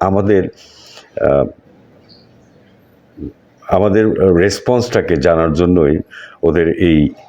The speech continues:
মিউ শব্দটি। আসলে তো মিউ শব্দটি যখন করে, মনে হয় যেন একটি শিশু কাঁদছে। আর স্বভাবতই মানুষ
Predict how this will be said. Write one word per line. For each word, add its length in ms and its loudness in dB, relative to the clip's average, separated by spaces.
মিউ 260 2
শব্দটি। 680 -2
আসলে 320 -2
তো 120 -2
মিউ 400 0
শব্দটি 420 -2
যখন 300 0
করে, 380 0
মনে 360 0
হয় 160 0
যেন 160 0
একটি 200 -4
শিশু 320 -2
কাঁদছে। 480 -4
আর 80 2
স্বভাবতই 640 0
মানুষ 440 -2